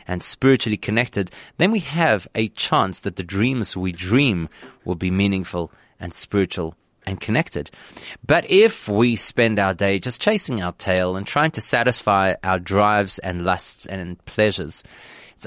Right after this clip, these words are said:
unlikely that we're going to have deeper, meaningful dreams, because essentially you don't become somebody else when you go to sleep at night. You become you, just without your natural defenses up. So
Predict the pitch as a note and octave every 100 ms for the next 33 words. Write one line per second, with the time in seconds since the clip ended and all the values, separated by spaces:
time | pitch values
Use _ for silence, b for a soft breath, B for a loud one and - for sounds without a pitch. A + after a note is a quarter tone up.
0 | - D3+ D3+ A2+ G#2 A2+ D3+ - F2 F2+
1 | G2+ G#2+ A2+ A2 A2 A#2+ A2 A#2 A#2 B2
2 | B2 B2 A#2+ G#2+ D#3 G3 - - G2+ A2+
3 | - B B B B A2+ - F#3 G3+ A#2
4 | G2+ A#2+ D#3 F3 - B2+ - A#2 A2+ G#2+
5 | G#2 G2 G#2 G2 G2 - A#2 B2+ - C#2+
6 | D#2+ - A2 C3 - D#3 C#3 C#3+ B2 F#2+
7 | G#2 C3+ A#2+ A2 - - - G#2 G2+ F#2+
8 | D2+ F#2+ F#2+ G2+ A#2 A#2 - A2+ G2 -
9 | G#2+ B2+ - F2 E2+ - - B B B
10 | B B - A2